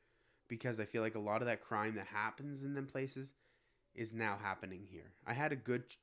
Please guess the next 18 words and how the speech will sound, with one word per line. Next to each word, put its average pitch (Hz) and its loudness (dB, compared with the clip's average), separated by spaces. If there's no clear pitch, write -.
uh, 104 6
good 110 0
talk 104 2
with, 98 -2
uh, 95 0
Art 101 2
at 90 -4
Sky 101 2
Designs. 101 -2
He's 98 -8
the 95 -8
guy 101 0
that 101 -4
I 101 -4
buy 101 0
my 101 -6
smoke 127 -2
from. 87 -6